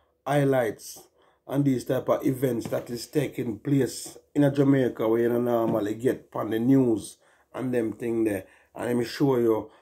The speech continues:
a lot around Portland and Port Antonio and all them place, yeah? So check him out, Veteran T V, yeah. But on this issue, when I see the thing, me I say, "John Hope Star," you see it?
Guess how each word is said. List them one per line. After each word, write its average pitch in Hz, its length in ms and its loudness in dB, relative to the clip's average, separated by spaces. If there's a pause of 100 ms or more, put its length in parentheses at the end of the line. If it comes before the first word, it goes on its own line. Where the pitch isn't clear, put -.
(120)
a 123 100 -6
lot 131 260 0
around 117 480 0
Portland 98 720 -6 (360)
and 101 280 -6
Port 113 280 -4
Antonio 95 560 -4 (100)
and 110 100 -4
all 95 240 -2
them 95 220 -6
place, - 500 -10
yeah? 117 280 -4 (360)
So 113 160 -12
check - 220 0
him 131 160 -2
out, 113 260 -4
Veteran 127 500 -2
T 117 240 -6
V, 95 360 -8
yeah. 110 280 -2 (720)
But - 300 2 (920)
on 214 160 2
this 208 220 0
issue, 190 320 2
when 190 160 4
I - 20 4
see 208 160 0
the 185 120 4
thing, 165 420 2
me 160 100 4
I 156 80 6
say, 151 180 0
"John 151 260 2
Hope 143 380 0
Star," 135 600 -4
you - 100 -2
see 175 200 4
it? - 200 -6